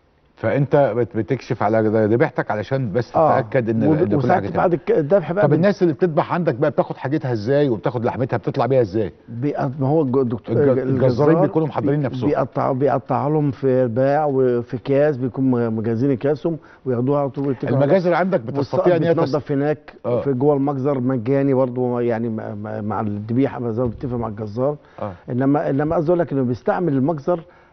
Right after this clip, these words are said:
Speaker 2: ببلاش، يعني، يعني، آه، دكتور و-، و-، و-، و-، و-، و-، وعمال ببلاش.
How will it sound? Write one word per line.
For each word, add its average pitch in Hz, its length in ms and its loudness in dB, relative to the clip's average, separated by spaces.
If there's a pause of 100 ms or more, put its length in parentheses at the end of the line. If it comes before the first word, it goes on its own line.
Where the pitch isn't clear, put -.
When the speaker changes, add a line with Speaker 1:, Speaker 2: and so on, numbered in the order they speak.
Speaker 2:
ببلاش، 127 580 0
يعني، 113 360 -4
يعني، 120 340 -4 (100)
آه، 175 720 -12
دكتور 135 520 2
و-، 113 40 -10
و-، 123 840 2
و-، - 20 -
و-، 120 480 2 (520)
و-، 131 280 2
و-، 131 720 2
وعمال 151 560 4
ببلاش. 120 560 -2